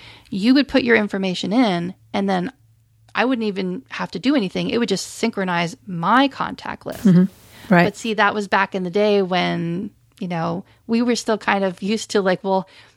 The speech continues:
Speaker 1: hey, we grew up with a phone book, like, a literal Yellow Pages phone book, right? And then, and White Pages and
Speaker 2: And
Speaker 1: everybody's
Speaker 2: Rolodex. <laughs>
Speaker 1: Yeah, yeah. Like, everybody's everything was just out there. Your address, like, anybody could look you up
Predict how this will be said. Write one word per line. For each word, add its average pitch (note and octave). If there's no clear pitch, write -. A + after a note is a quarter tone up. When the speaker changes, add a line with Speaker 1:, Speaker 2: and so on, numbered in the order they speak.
Speaker 1:
hey, D#4
we A3
grew C4
up A#3
with G#3+
a F#3+
phone G#3+
book, -
like, G3
a G#3
literal A3
Yellow G#3+
Pages F#3+
phone G3+
book, -
right? F3+
And F#3
then, F3
and F#3+
White A#3
Pages -
and F3+
Speaker 2:
And -
Speaker 1:
everybody's A3+
Speaker 2:
Rolodex. F#3+
<laughs> B3
Speaker 1:
Yeah, -
yeah. D4+
Like, -
everybody's D4
everything A3+
was G#3
just -
out A3
there. -
Your F#3+
address, G3+
like, -
anybody G#3
could G3
look F#3+
you C#4+
up F3+